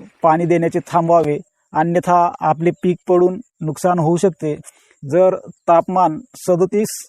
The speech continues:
अंश सेल्सिअसपेक्षा जास्त असेल तर शेतकऱ्यांनी पिकाला उष्णतेच्या तापमानापासून संरक्षण करण्याकरिता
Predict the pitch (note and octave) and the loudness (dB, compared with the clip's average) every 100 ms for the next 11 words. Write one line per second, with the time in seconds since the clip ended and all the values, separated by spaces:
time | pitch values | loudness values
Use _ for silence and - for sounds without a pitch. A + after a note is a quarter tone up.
0 | _ E3+ E3+ - F3 - F3+ - E3+ - | _ 0 0 0 -2 0 -4 -2 -8 -4
1 | D#3 D3 D3+ G3+ E3 D#3 D3+ C#3+ _ _ | -2 -2 0 0 0 0 -4 -4 _ _
2 | _ _ F3 F3+ - F3 - F3+ F3 F3 | _ _ 0 0 -2 -6 -2 0 0 -2
3 | E3+ D3 F3 E3+ E3+ E3 - _ _ _ | -6 -6 0 2 2 0 -6 _ _ _
4 | _ _ D#3 D3 F#3+ F#3 F#3+ - F#3+ F#3 | _ _ -8 -4 -2 2 2 4 4 4
5 | F3+ F3 F3 F3 F3 E3+ - F#3 F3 F3 | 2 2 0 0 2 0 0 -6 -4 0
6 | E3+ E3+ - F3+ F3 D#3 E3 D3+ E3+ E3+ | 0 0 -4 -4 -2 0 -2 -2 -2 0